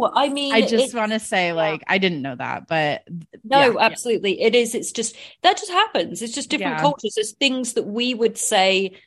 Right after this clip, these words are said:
Speaker 2: that in, if it was, uh, you know, in Scotland, they meant it. So in New Zealand, they wouldn't say it. You know, there's lots of different things. It's just a cultural
Speaker 1: Yeah.
Speaker 2: thing. But
Speaker 1: Yeah.
Speaker 2: that was a very interesting thing. I,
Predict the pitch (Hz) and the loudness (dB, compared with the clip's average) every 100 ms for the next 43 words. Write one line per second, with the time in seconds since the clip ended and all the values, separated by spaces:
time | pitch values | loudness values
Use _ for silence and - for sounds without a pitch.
0 | _ 185 202 185 - 240 208 196 190 - | _ 2 4 4 2 2 2 2 -4 -6
1 | 196 214 208 190 - - 156 151 147 - | -4 -4 -2 -2 -2 -2 0 0 0 -6
2 | _ 196 208 196 196 196 - - 247 - | _ -2 2 2 0 -2 -4 2 2 2
3 | 202 196 185 170 160 160 196 - 208 208 | -2 -2 -2 -4 -2 -4 -4 -2 -2 0
4 | 190 254 226 202 196 180 185 185 - 185 | 0 2 2 4 0 0 -4 -4 0 2
5 | 160 151 135 233 233 226 247 320 262 240 | 2 2 2 2 2 0 2 2 2 -2
6 | 240 233 185 202 190 175 170 220 214 - | -4 -4 -6 -4 -4 -4 -10 -8 -8 0
7 | 202 196 202 175 180 170 180 170 - - | 2 2 -2 -4 -4 -4 -4 -4 -6 -20
8 | - 233 302 359 320 247 247 233 208 233 | 0 4 6 4 2 2 4 4 2 -2
9 | 226 214 220 196 196 196 | -6 -6 -6 -4 -2 -2